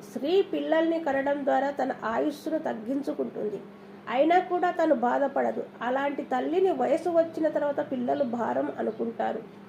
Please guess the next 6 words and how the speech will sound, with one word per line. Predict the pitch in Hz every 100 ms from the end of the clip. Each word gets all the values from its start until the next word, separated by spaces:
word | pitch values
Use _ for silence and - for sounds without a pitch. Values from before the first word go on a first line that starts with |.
| - - -
పిల్లల్ని | 285 311 349 370 370
కనడం, | 339 262 277 277 320 320 -
కష్టాల్ని | 254 - 294 294 302
తెచ్చుకోవడం | 254 208 - 247 254 254 254 294 -
ఒక్కటే. | - 247 247 - - - - - - - - - - - - - - - - - - - - - - - - - - - - - - - - - - - - 220
ఆరు, | 220 226 226